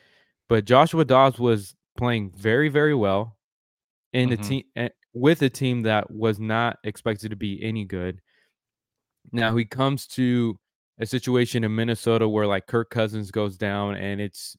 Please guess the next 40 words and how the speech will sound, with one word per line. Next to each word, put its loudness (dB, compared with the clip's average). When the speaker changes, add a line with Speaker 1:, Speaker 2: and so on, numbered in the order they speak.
Speaker 1:
you -6
know, -4
heartbreaking 4
for -4
that 0
fran-, -4
for 2
that 0
team 0
because -2
they're, 2
for 2
them, 6
it 2
looked 0
like, 2
"Hey, 2
they're 2
about 2
to -20
tank -6
for -8
Caleb -6
Williams." -10
And -2
now 4
they're 2
starting -4
to -10
turn -8
it -10
around. -8
Now 2
they 0
have 0
a -8
winning -6
record, -2
I -4
believe. -8